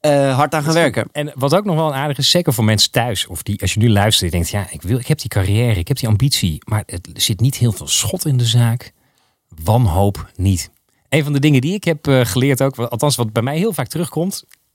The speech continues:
Speaker 2: eh, is, zijn de woorden van, <laughs> ik moet hem even zo, de grote filosoof Barry Stevens.
Speaker 1: <laughs>
Speaker 2: Vooral doorgaan.
Speaker 1: Ja.
Speaker 2: Dat is een hele belangrijke
Speaker 1: Ja.
Speaker 2: ook.
Speaker 1: Ja.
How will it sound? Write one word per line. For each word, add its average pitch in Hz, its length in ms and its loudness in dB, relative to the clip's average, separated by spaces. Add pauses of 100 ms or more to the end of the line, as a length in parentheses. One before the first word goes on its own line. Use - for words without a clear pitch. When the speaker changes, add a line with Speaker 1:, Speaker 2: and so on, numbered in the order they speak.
Speaker 2:
eh, 104 420 -2 (100)
is, 151 320 2
zijn 123 140 2
de 113 80 0
woorden 139 320 2
van, 113 340 0
<laughs> - 40 -20
ik - 100 -20 (180)
moet - 100 -10
hem 104 120 0
even 101 140 0
zo, 104 140 2 (260)
de 117 100 0
grote 139 360 0
filosoof 107 680 0
Barry 156 500 -2
Stevens. 113 640 -2
Speaker 1:
<laughs> 110 1000 -2
Speaker 2:
Vooral 117 840 0 (140)
doorgaan. 98 920 -2
Speaker 1:
Ja. 104 280 -4
Speaker 2:
Dat 170 160 0
is - 80 0
een 131 80 4
hele 127 140 2
belangrijke 98 480 -2
Speaker 1:
Ja. 80 60 -6
Speaker 2:
ook. 78 60 -10
Speaker 1:
Ja. 107 100 -10